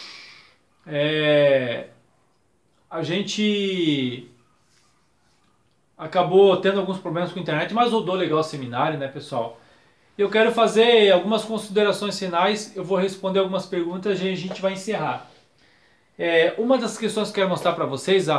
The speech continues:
pega ali no livro pra mim. O pessoal me perguntou muito assim, ó, pega essa caneta pra mim, pra mim. O pessoal perguntou muito assim, ó, é,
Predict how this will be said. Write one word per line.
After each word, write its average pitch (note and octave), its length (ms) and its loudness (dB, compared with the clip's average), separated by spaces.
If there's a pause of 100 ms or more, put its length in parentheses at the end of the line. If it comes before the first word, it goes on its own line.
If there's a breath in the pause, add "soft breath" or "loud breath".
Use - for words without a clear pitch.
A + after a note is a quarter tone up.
(160)
pega F#3 220 4
ali F3+ 160 2
no F#3 100 -2
livro E3 220 -4
pra C#3 120 -8
mim. D#3 280 -10 (1700 soft breath)
O - 20 -20
pessoal B3 360 2
me B3+ 100 2
perguntou A#3+ 420 4
muito B3+ 200 2
assim, B3 260 0
ó, D3 200 2 (180)
pega F#3+ 160 -4
essa - 100 -14
caneta G3 220 -10
pra E3 120 -14
mim, E3+ 160 -12 (140)
pra C#3+ 80 -20
mim. D3 140 -16 (440)
O - 540 -20
pessoal G#3 300 0
perguntou A#3+ 360 4
muito A#3+ 220 -2
assim, A#3 160 -4
ó, G#3+ 80 2
é, D#3 380 2